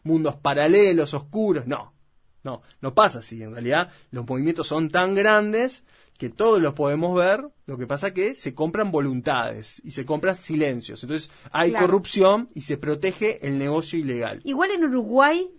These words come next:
Speaker 2: se hizo más visible hace poco tiempo, no, digo, no relativamente tanto tiempo. Por lo menos,
Speaker 1: Bueno,
Speaker 2: eh, públicamente.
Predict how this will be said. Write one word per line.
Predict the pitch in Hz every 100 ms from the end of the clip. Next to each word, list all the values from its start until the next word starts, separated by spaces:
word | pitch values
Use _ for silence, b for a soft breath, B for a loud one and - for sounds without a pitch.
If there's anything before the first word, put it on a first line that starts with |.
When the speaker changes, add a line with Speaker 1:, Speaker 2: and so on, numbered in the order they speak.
| _
Speaker 2:
se | - 254
hizo | 285 330
más | 294 302
visible | 285 - 294 311
hace | 302 226
poco | 247 240 226
tiempo, | 233 202 185 190
no, | 208
digo, | 226 214 220 214
no | 254
relativamente | 262 254 226 233 214 214 202
tanto | 202 196
tiempo. | 185 175 160 160 156 b b b b _ -
Por | 247
lo | 247
menos, | 269 294 330 - -
Speaker 1:
Bueno, | 208 180 156
Speaker 2:
eh, |
públicamente. | 302 311 277 240 220 208 180 175